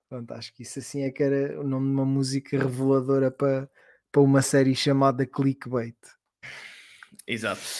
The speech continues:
Speaker 2: Mas bom, Bruno,
Speaker 1: Ah.
Speaker 2: conta-nos aí, conta-nos aí os teus pecados, eh, os teus Shazams.
Speaker 1: Pá, tem, tem aqui algumas, eh, as últimas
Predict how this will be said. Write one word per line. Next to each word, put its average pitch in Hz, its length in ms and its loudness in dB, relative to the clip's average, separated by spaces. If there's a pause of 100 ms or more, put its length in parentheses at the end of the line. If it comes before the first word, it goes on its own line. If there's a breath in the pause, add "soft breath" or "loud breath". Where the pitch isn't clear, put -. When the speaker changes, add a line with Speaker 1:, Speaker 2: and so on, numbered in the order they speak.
(360)
Speaker 2:
Mas 202 180 4
bom, 196 200 6 (100)
Bruno, 151 60 4
Speaker 1:
Ah. 147 300 10
Speaker 2:
conta-nos 160 360 0
aí, 147 500 2
conta-nos 156 360 -4
aí 151 60 -2
os 139 60 -4
teus - 160 -6
pecados, - 540 2
eh, 110 500 2
os 107 80 -10
teus 120 140 -8
Shazams. 104 480 -6 (100)
Speaker 1:
Pá, 135 160 8
tem, 185 240 4
tem 180 240 2
aqui 170 160 2
algumas, 160 420 4
eh, 127 300 -4
as 120 140 -8
últimas 139 540 -4